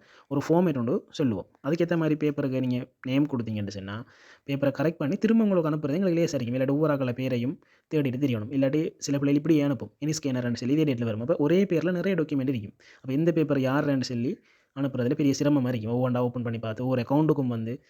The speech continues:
நீங்க அனுப்பின பேப்பரை பார்த்து உங்களோட கையெழுத்தை பார்த்து திரும்ப அனுப்புறதுங்கிறதெல்லாம் சாத்தியம் இல்லாத விஷயம். சரியா பிள்ளைகள்? அதால சில பேப்பர்கள் மிஸ் ஆகவும் சான்ஸ் இருக்கு. அப்ப நீங்க அனுப்பக்குள்ள உங்களோட டாக்குமெண்ட் என்ன செய்யணும், ஒழுங்கா அனுப்பணும். ஓகே, இப்ப இதுல முதலாவது நம்ம இண்டெக்ஸை கொடுக்கணும். அப்ப உதாரணத்துக்கு நான் ஒரு இண்டெக்ஸை கொடுக்குறேன்.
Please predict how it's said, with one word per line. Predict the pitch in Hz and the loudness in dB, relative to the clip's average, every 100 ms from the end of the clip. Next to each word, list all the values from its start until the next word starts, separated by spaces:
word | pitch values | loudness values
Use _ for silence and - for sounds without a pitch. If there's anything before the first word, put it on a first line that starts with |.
| _ _ | _ _
நீங்க | 127 123 | -6 -4
அனுப்பின | 123 | -2
பேப்பரை | 120 123 117 | -2 0 0
பார்த்து | 110 120 120 | 0 0 -2
உங்களோட | |
கையெழுத்தை | 120 123 120 110 | -2 -2 0 -2
பார்த்து | 107 104 117 - _ _ | -4 -6 -8 -10 _ _
திரும்ப | - 135 127 | -4 -2 0
அனுப்புறதுங்கிறதெல்லாம் | 117 113 113 113 110 117 180 - - | -2 -2 -2 -2 -2 -2 -4 -4 -2
சாத்தியம் | 147 135 139 | -2 0 2
இல்லாத | 143 139 | 2 2
விஷயம். | 110 - - - - 123 | -2 -6 -12 -14 -10 -10
சரியா | - 135 | -6 -6
பிள்ளைகள்? | 120 117 - _ - | -4 -8 -10 _ -2
அதால | 127 | 2
சில | 143 143 | 2 2
பேப்பர்கள் | 139 143 - 175 | 2 0 0 0
மிஸ் | 165 - | 0 2
ஆகவும் | 165 131 170 | 4 4 2
சான்ஸ் | 151 123 | 2 0
இருக்கு. | 95 87 - - - | -6 -10 -20 -20 -14
அப்ப | - 135 | -2 2
நீங்க | 147 156 | 4 4
அனுப்பக்குள்ள | |
உங்களோட | 180 170 180 185 160 | 4 2 2 2 2
டாக்குமெண்ட் | 156 165 | 2 0
என்ன | 147 135 | 0 -2
செய்யணும், | 123 104 98 - - _ 131 | -4 -8 -12 -20 -20 _ -2
ஒழுங்கா | 127 139 | 0 0
அனுப்பணும். | 120 113 - _ - | -2 -6 -18 _ -12
ஓகே, | 117 - - | -12 -12 -10
இப்ப | 147 135 156 | -4 0 2
இதுல | 170 226 - - | 2 -2 -14 -6
முதலாவது | 147 151 147 | 2 4 6
நம்ம | 156 151 | 4 2
இண்டெக்ஸை | 196 180 185 - | 2 2 2 0
கொடுக்கணும். | 170 117 107 107 _ _ _ _ - | -2 -4 -6 -14 _ _ _ _ -8
அப்ப | 131 | 0
உதாரணத்துக்கு | 135 135 127 127 | 2 4 2 0
நான் | 135 | 0
ஒரு | 127 123 | 0 0
இண்டெக்ஸை | 120 120 110 | -2 -4 -4
கொடுக்குறேன். | 107 104 - | -4 -6 -8